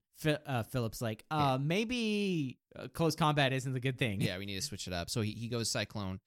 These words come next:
Speaker 2: Trigger,
Speaker 1: Yeah.
Speaker 2: and it, it seems to be working kinda well. You know, sh-, the shots are at least having an effect, and that's when he, <sighs> I don't know, transforms into, like, a metal ball, but with an arm still. So he uses, he'll punch the ground to jump up in the air
Speaker 1: Yeah.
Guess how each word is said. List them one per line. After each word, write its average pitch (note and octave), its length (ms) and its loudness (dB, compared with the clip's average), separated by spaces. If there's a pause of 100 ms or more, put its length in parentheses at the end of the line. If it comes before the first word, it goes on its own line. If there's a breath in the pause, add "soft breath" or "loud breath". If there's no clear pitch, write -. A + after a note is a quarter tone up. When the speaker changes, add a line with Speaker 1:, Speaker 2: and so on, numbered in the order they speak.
(160 loud breath)
Speaker 2:
Trigger, G#3 420 -2 (120)
Speaker 1:
Yeah. C#3 180 2 (180)
Speaker 2:
and G#3 120 2
it, A3 140 -2
it G#3+ 120 2
seems F#3 240 0
to C#3+ 80 0
be C3 140 2 (160)
working A2 460 -2
kinda G2+ 300 -2
well. G2 260 -2
You G#2 80 -2
know, G2 120 -4
sh-, - 120 -10
the G#2 120 -2
shots G2 440 -4
are G#2 60 -2
at G2 120 -2
least G#2 180 -4
having F#2+ 220 -2
an D#2+ 120 -8
effect, F#2+ 560 -4
and F#2+ 160 -6
that's F2+ 260 -6
when F#2 160 -6
he, F2 320 -10 (240)
<sighs> - 340 -12
I G2+ 100 -4
don't G2 140 -2
know, G2 180 0
transforms G2 580 -4
into, F#2 200 -4
like, F2 160 -4
a F2 60 -2
metal F#2 320 -2
ball, F2+ 420 -2
but E2+ 140 -4
with F2+ 180 -6
an F2 100 -4
arm F#2+ 340 -4
still. F#2 380 -2
So G2+ 120 -4
he F#2+ 80 -4
uses, A2+ 360 -2
he'll A2 180 -6
punch - 360 -6
the A2+ 80 -8
ground A2 320 -4
to G#2 80 -8
jump G2+ 320 -8
up G#2+ 180 -8
in G#2 60 -6
the G#2 180 -6
air G#2 280 -8
Speaker 1:
Yeah. D3+ 220 0